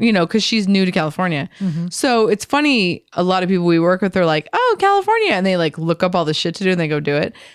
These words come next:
Speaker 1: And the people who live here are like, "You're gonna drive five hours to look at a castle?" <laughs> Like,
Speaker 2: Hell yes. <laughs>
Speaker 1: she's, like, super excited. And I was like, "Oh, that sounds awful."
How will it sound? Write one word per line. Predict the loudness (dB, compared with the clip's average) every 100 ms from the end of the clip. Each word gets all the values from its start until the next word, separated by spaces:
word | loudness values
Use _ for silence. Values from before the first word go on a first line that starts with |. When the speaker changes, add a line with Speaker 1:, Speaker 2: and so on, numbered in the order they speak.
| -2
Speaker 1:
And | 2
the |
people | 4 2
who | 2
live | 2 2
here | 0
are |
like, | 0 -2 -2
"You're | 0
gonna | 2 2 2
drive | 2 0 -2
five | -6 -4 -2 0
hours | 0 0 -2 -2
to |
look | -4
at | -4
a |
castle?" | -6 -8 -6 -6 -6 -4 -2 -2 -2
<laughs> |
Like, | -2 0 -2 -2
Speaker 2:
Hell | -2 -2 -2 -4
yes. | -6 -8 -6 -8 -6 -6
<laughs> |
Speaker 1:
she's, | -2 -2 -2
like, | -2 -2
super | -4 -4 0 0
excited. | 2 2 2 2
And | 2
I | 0
was | 0
like, | -2 0
"Oh, | 0
that | 0
sounds | 0 -2 -2
awful." | -2 -2 -6